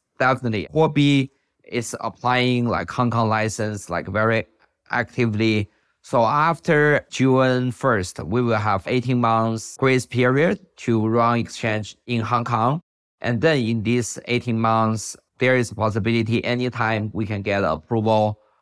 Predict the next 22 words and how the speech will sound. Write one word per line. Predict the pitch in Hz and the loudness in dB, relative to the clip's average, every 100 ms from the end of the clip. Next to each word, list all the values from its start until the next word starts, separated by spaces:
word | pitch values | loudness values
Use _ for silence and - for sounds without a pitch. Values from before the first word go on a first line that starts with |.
| _ | _
from | _ 127 120 | _ 2 2
Hong | 117 113 | 2 -2
Kong | 110 110 | -2 -2
government | 104 107 104 104 101 98 | 0 -2 -2 -4 -6 -6
to | - 92 | -6 -4
operate | 95 101 113 104 90 - _ _ | -4 -2 0 0 -2 -6 _ _
license | - 107 107 123 107 | -6 -4 -2 -4 -6
exchange | 107 - 104 101 | -10 -8 -6 -4
in | 95 | -4
Hong | 87 98 95 | -4 -4 -4
Kong. | 110 98 139 175 _ _ _ - | -2 -2 -2 -4 _ _ _ -14
And | - 139 | -4 0
also, | 139 156 151 120 80 - | 2 2 2 0 0 -4
I | - | -6
think | 120 120 101 | -4 -4 0
other | 127 127 120 | 0 2 0
participant | 107 104 117 113 95 117 104 95 | -2 -4 -6 -6 -8 -4 -4 -6
has | 101 104 | -6 -8
been | 104 101 | -6 -6
a-, | 95 - | -6 -6
very | 90 107 92 | -4 -2 0
active | 98 113 - 113 90 | -2 -6 -4 -4 -4